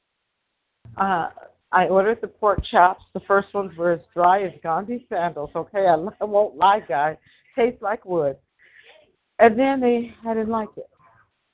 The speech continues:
And what they brought back was a pair that looked like boiled pork bellies. And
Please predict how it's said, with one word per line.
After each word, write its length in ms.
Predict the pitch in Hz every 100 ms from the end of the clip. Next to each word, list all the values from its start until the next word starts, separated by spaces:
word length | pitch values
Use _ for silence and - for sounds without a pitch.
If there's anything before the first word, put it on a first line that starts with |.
| _ _ _ _ _
And 80 | 170
what 140 | 185
they 100 | 208
brought 360 | 202 202 214 214
back 300 | 208 208 226 _
was 180 | 180 165 165
a 60 | - _
pair 260 | 202 190 190
that 180 | 175 160
looked 220 | 175 175
like 240 | 175 175 - _ _ _ _ -
boiled 580 | 160 165 180 190 196 196 _ _
pork 280 | 202 196 185 _ _ -
bellies. 360 | 143 123 110 - _ _ _ _ _ - - - _ - - _ _
And 160 | 170